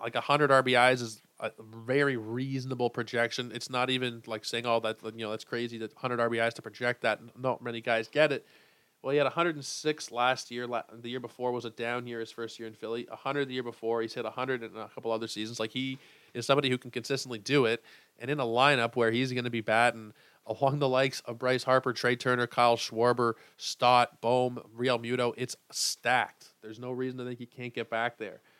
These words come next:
The batting average is always gonna be pretty stable, too. Two seventy-six for the career, two seventy-two last year. You're always kinda looking at two seventy kinda batting average for him.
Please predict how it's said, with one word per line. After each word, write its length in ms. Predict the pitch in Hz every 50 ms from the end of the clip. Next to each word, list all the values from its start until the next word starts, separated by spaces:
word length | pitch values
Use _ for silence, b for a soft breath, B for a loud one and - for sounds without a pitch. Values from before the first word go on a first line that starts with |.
| b b b
The 80 | 127
batting 340 | 120 120 123 131 151 147 143
average 300 | 139 139 135 143 135 135
is 100 | 135 -
always 260 | 139 131 135 143 139
gonna 140 | 143 139 139
be 80 | 139 131
pretty 260 | - 147 143 143 135
stable, 360 | - - 127 131 131 127 127
too. 260 | - - 160 160 143 _
Two 160 | - - 147 151
seventy-six 580 | 151 151 147 143 147 143 139 - 147 143 -
for 100 | - 139
the 80 | 135 127
career, 380 | - - 131 135 139 143 139 b b b b b b
two 140 | - - 156
seventy-two 600 | - - 151 143 139 143 139 131 - - 143 139 127
last 400 | 127 120 123 131 127 - - 135
year. 260 | 135 139 135 135 135 _ _ -
You're 200 | 127 156 156 160
always 260 | 180 180 180 175 180
kinda 180 | - 170 160
looking 240 | 156 156 156 - 156 139
at 100 | 123 -
two 160 | - 139 135
seventy 420 | - - 127 127 127 131 131 127
kinda 240 | - - 127 123 117
batting 360 | 110 117 113 120 127 127 120
average 320 | 117 113 113 113 110 - -
for 280 | - 127 143 143 131
him. 220 | 120 107 113 135